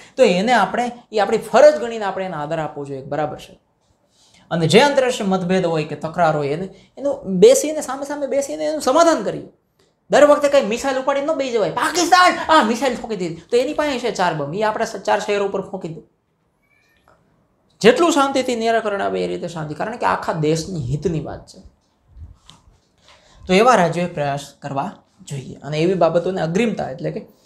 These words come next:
પ્રાથમિકતા આપવી જોઈએ. ત્રણ સિદ્ધાંતો પૂરા થયા, હવે ચોથો, શૈક્ષણિક અને સાંસ્કૃતિક નીતિઓ સંબંધિત સિદ્ધાંત. ચૌદ વર્ષની ઉંમર સુધીના બધા જ બાળકોને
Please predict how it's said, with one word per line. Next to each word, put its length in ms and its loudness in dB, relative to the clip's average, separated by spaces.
પ્રાથમિકતા 460 -4
આપવી 220 -10
જોઈએ. 260 -20
ત્રણ 300 6
સિદ્ધાંતો 340 0
પૂરા 240 2
થયા, 260 -4
હવે 160 -6
ચોથો, 320 -8
શૈક્ષણિક 600 -4
અને 120 -2
સાંસ્કૃતિક 680 -4
નીતિઓ 400 -4
સંબંધિત 440 -6
સિદ્ધાંત. 380 -14
ચૌદ 240 6
વર્ષની 300 4
ઉંમર 200 0
સુધીના 400 -6
બધા 320 0
જ 40 -2
બાળકોને 520 -2